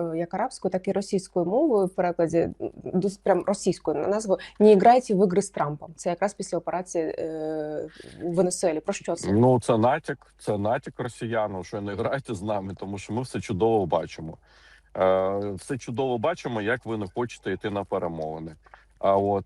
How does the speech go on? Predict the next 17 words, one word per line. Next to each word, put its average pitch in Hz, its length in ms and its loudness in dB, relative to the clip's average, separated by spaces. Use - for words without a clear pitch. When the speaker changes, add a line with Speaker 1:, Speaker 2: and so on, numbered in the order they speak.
Speaker 2:
е, 98 680 0
це 185 120 -2
вже 151 180 -2
більше 135 360 -4
позиція 120 560 -4
Рубіо, 104 400 -2
тому 110 280 -4
що 104 240 -4
в 90 60 -10
цьому 123 300 -4
так 113 140 -6
званому 107 460 0
мирному 107 440 0
процесі 107 520 -4
є 107 140 0
дві 101 180 -2
лінії. 82 440 -2